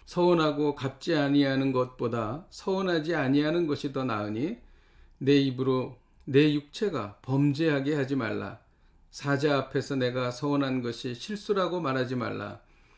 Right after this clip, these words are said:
어찌 하나님께서 내 목소리로 말미암아 진노하사 내 손으로 한 것을 멸시하게 하랴. 꿈이 많으면 헛된 일들이 많아지고 말이 많아도 그러하니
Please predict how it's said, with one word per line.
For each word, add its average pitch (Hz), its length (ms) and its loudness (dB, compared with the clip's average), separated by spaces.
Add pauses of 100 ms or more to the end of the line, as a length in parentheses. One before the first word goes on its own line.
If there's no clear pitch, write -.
(380)
어찌 147 320 0
하나님께서 151 720 0
내 143 180 2
목소리로 135 640 0
말미암아 123 760 -2
진노하사 151 800 -2 (280)
내 143 160 6
손으로 143 380 2
한 143 180 0
것을 147 440 -2
멸시하게 131 600 0
하랴. 104 360 -4 (1300)
꿈이 190 260 0
많으면 147 580 2
헛된 185 540 -2
일들이 139 360 4
많아지고 113 840 -4
말이 123 320 2
많아도 127 480 0
그러하니 123 640 -4